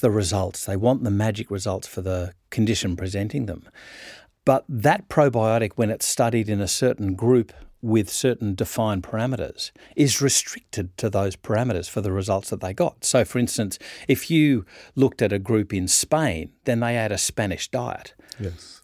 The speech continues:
Speaker 1: They are from a Spanish genetic sort of group.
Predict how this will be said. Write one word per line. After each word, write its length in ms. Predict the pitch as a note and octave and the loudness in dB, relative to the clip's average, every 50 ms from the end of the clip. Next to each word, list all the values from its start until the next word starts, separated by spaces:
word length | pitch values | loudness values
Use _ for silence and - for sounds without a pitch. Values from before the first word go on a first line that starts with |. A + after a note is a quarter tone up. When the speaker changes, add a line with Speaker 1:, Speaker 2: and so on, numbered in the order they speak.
| _ _ | _ _
Speaker 1:
They 340 | C3 G#2+ G#2 A#2 A2 A2+ A2 | -6 0 2 2 4 4 4
are 220 | G#2+ G#2 G2+ G2 | 2 2 0 -2
from 380 | - - - D#3 C#3+ A#2+ A2+ A2+ - | -4 -4 0 0 2 2 0 -2 -4
a 160 | A#2 G#2+ F#2 | -4 -6 -4
Spanish 540 | - - - - A2+ A#2 G#2 G2+ F#2 - - | -4 -6 -4 -4 -2 -2 -2 -4 -6 -8 -6
genetic 580 | - - A#2 G#2 G#2+ A2+ G2+ - - - - - | -2 0 2 2 2 2 0 -2 -4 -6 -6 -6
sort 240 | - - A#2+ G#2 F#2 | -4 -4 -2 -2 -4
of 160 | E2+ F#2+ - | -4 -8 -6
group. 360 | - D3+ D3+ B2 - - | -2 -2 0 0 -2 -6